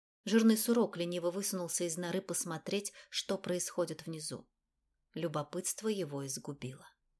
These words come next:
Метнув лезвие, я прикончила сурка. В охотничьем азарте я забыла об Уварове, и тот без звука рухнул лицом в песок. В таком состоянии дальше идти было нельзя.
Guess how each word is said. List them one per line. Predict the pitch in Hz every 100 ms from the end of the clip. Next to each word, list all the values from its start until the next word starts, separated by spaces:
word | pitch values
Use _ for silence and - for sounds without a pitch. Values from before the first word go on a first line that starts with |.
| _ _ _ _ _
Метнув | 180 180 180 165 170
лезвие, | 185 185 185
я | 175 170
прикончила | 165 165 - 180 - 131
сурка. | 117 - - - - _ _ _ _ _ _ -
В | 170
охотничьем | 175 175 170 - 165
азарте | 156 180 185 -
я | 156 151
забыла | 151 160 165
об | 160
Уварове, | 180 202 170 131 127 - - _
и | 208
тот | - 247 233
без | 185 196 -
звука | 165 208 214 185
рухнул | 185 - 196 196
лицом | 170 160 - 147
в | 135
песок. | - 139 - - - - _ _ _ _ _ _
В | -
таком | 156 160 151
состоянии | 143 - 156 156 185 196 185
дальше | 143 143 - 185
идти | 175 - 165
было | 160 160
нельзя. | 151 143 - -